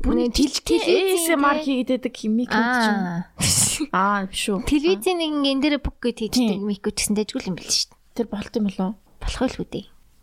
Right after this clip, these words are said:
Speaker 2: Чихвчний нүхтэй.
Speaker 1: Тэр байж болох юм, тий, нэрээ. Мгм.
Speaker 2: Болохгүй бол нэг тийм мик авъя да.
Speaker 1: Мгм.
Speaker 2: Чи ямар гоё сонсогдож илээ нэ энэ дээрээ ярьж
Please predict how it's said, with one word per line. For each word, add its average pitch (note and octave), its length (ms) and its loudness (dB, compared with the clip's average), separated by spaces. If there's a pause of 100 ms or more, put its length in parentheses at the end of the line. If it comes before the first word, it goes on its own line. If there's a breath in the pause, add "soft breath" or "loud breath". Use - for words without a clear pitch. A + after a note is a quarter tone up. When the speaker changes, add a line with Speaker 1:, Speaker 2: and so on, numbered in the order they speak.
(300)
Speaker 2:
Чихвчний B3 480 0
нүхтэй. A3 400 -2 (1300 loud breath)
Speaker 1:
Тэр A3 240 -2
байж G3 160 -2
болох - 240 -8
юм, F3+ 80 0
тий, F#3 160 -6
нэрээ. F#3 400 -2 (1800)
Мгм. F#3 560 -2
Speaker 2:
Болохгүй G#3 480 0
бол G#3 160 -2
нэг G3+ 160 -6
тийм A3+ 240 0
мик A#3 240 -4
авъя A3 400 0
да. A#3 120 0 (360)
Speaker 1:
Мгм. D#3+ 240 -2
Speaker 2:
Чи C#4+ 160 2
ямар B3+ 320 2
гоё A#3 160 2
сонсогдож G#3 400 -4
илээ G3 320 -2
нэ F#3 80 2
энэ F#3+ 160 2
дээрээ G3+ 320 0
ярьж - 80 -2